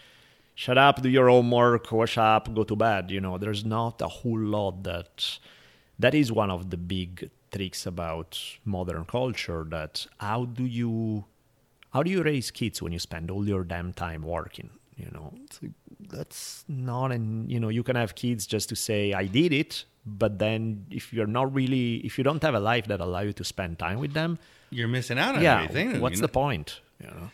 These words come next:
Speaker 2: You might find this odd, but in Thousand Oaks, there seem to be lots of parental support for the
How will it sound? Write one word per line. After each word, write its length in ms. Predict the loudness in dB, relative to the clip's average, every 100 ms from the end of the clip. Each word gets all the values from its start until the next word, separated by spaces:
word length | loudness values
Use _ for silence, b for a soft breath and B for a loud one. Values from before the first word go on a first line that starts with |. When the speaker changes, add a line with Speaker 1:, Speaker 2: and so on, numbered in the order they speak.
| b
Speaker 2:
You 140 | -2 4
might 220 | 4 4
find 200 | 2 0
this 140 | 0 0
odd, 240 | 0 0
but 160 | -2 -4
in 220 | -6 -6
Thousand 540 | -6 -6 -6 -8 -8
Oaks, 580 | -10 -10 -14 -18 -18 -20 _ _ _ _ _ _ -16
there 120 | -14
seem 240 | -8 -6 -6
to 80 |
be 320 | -6 -8 -10 -12
lots 540 | -12 -10 -10 -10 -14
of 280 | -18 -18 -20 _ _ _ -12
parental 300 | -12 -12 -16
support 480 | -18 -16 -14 -16
for 100 | -18
the 180 | -18 -18